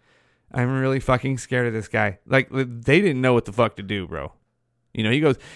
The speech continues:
I, I don't even think he got the opportunity to go to Joel Osteen shit, but Joel Osteen shit, he would have gotten up there and, and motherfuckers would have stood up and been like, "Yo, you, you guys ready to leave? This, this dude looks like he might start some shit.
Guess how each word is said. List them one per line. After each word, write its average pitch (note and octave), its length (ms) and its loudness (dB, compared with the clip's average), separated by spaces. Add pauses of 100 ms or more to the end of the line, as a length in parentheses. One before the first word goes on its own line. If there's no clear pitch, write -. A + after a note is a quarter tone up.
(100)
I, D3+ 200 0
I G#3 40 4
don't G3+ 120 2
even D#3+ 180 0
think D#3+ 220 -4
he D#3 80 -2
got D3 160 0
the C3+ 120 2
opportunity C3+ 420 0
to B2 60 -4
go A#2+ 100 0
to A#2 100 0
Joel A#2+ 240 2
Osteen A#2 560 0
shit, G#2+ 320 -2
but G#2 80 -6
Joel C#3 360 6
Osteen C3 380 -4
shit, - 320 0 (240)
he - 80 2
would G#3 140 4
have C#3+ 100 2
gotten C#3 240 6
up A#2+ 140 0
there C#3+ 240 4
and, B2 120 -2
and A#2 220 -2
motherfuckers C3 640 0
would C3 140 0
have A2+ 100 -2
stood C3+ 240 0
up C3+ 180 2
and A2 100 -6
been A2+ 180 -2
like, G#2+ 340 -6 (200)
"Yo, A2 400 -4
you, A2+ 140 -6
you B2 180 -10
guys C#3 240 -2
ready C#3 220 0
to C3 80 -2
leave? C#3+ 380 -4
This, D3 200 -6 (720)
this E3+ 160 0
dude C3 240 0
looks A2 220 -2
like G2+ 220 -6
he D#3+ 160 -4
might A2 260 -4
start G2 280 -8
some E2+ 160 -18
shit. D3 440 -6